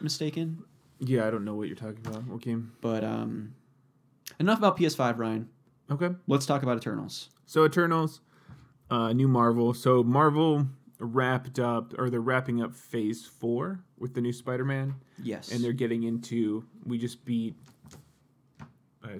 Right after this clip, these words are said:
Speaker 2: don't s-, we already spoiled, right?
Speaker 1: Endgame?
Speaker 2: Yeah. Well,
Speaker 1: Yeah, I think
Speaker 2: so
Speaker 1: so.
Speaker 2: we just got out of Endgame,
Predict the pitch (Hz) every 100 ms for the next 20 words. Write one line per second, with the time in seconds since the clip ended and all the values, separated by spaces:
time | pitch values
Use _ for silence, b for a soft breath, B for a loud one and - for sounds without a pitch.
0 | - - 107 110 98 - - - 143 127
1 | - - 98 85 - _ _ _ 110 110
2 | 110 _ _ _ _ _ - 135 160 190
3 | 202 - - 107 98 _ _ _ _ _
4 | b b 165 180 110 107 120 190 180 185
5 | 175 180 190 160 139 131 123 113 117 113
6 | 110 110 107